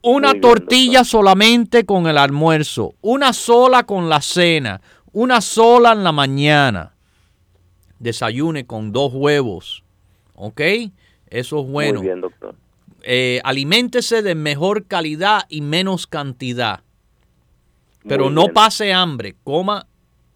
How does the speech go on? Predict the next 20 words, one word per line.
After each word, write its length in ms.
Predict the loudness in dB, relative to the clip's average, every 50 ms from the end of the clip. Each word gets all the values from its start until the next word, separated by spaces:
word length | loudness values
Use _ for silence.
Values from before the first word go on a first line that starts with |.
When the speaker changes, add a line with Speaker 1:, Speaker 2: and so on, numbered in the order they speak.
| _ _ _ _ -14 -10
Speaker 1:
poquito, 560 | -10 -10 -8 -8 -10 -10 -8 -4 -6 -6 -6
pero 240 | -6 -10 -8 -8 -8
a 40 | -8
menudo. 480 | -8 -10 -10 -10 -10 -10 -12 -14 -18 _ _ _ _ _ _ _ _ _ _ _ _ _ _ _ _ -12
Speaker 2:
Muy 300 | -6 -4 -2 -2 -2 -2
bien, 200 | -4 -6 -6 -6
doctor. 360 | -8 -10 _ -12 -12 -12 -12 _
Speaker 1:
Que 80 | -8 -6
Dios 80 | -2
Speaker 2:
Dios 160 | 0 0 0
Speaker 1:
me 80 | 2 2
Speaker 2:
me 40 | 2
Speaker 1:
lo 60 | 2
Speaker 2:
lo 60 | 0
Speaker 1:
bendiga, 340 | 0 -2 -2 -4 -4 -4 -4
Speaker 2:
bendiga. 40 | -6
Speaker 1:
señor. 440 | -6 -10 -10 -10 -10 -10 -12 -12 -16 _ _ _ _
Muchas 420 | -10 -8 -6 -6 -6 -6 -6 -8 -6
Speaker 2:
Ok. 40 | -6
Speaker 1:
felicidades. 720 | -6 -4 -2 0 0 0 0 0 -2 -4 -4 -6 -10